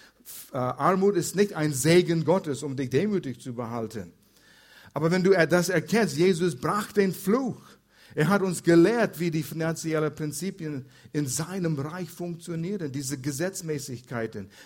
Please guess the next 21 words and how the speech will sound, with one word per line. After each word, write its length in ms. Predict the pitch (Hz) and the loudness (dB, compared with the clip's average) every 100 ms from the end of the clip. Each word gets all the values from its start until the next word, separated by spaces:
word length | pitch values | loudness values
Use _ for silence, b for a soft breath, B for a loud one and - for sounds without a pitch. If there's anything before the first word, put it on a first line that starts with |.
| B | B
Säen 580 | 107 107 131 147 165 175 | -4 2 4 4 2 0
und 220 | 160 180 | 0 0
Ernten. 580 | 175 196 226 170 117 - _ _ _ _ B B | 0 0 -2 -6 -8 -10 _ _ _ _ B B
Und 160 | 143 147 | -2 2
was 180 | 175 - | 2 0
geschieht 380 | 165 202 208 | -2 0 -2
in 100 | 170 | 0
deinem 260 | 160 160 160 | 2 2 2
Herzen, 440 | 151 214 226 156 | 0 -2 -4 -4
wenn 160 | 147 143 | -2 -2
ein 100 | 131 | -4
Opferkorb 680 | 143 165 - 135 151 151 127 | -4 -6 -6 -8 -4 -6 -4
durch 180 | 143 139 | -8 -6
die 120 | 139 | -4
Reihe 340 | 131 151 147 | -4 -4 -6
ge-, 180 | 123 123 - B B | -2 -4 -4 B B
gereicht 420 | 135 131 151 143 | -2 0 0 -4
worden 380 | 135 139 135 123 | -4 -2 -2 -2
ist 280 | 139 175 - | -2 -4 -4
und 140 | 123 | -8
du 160 | 131 123 | -6 -6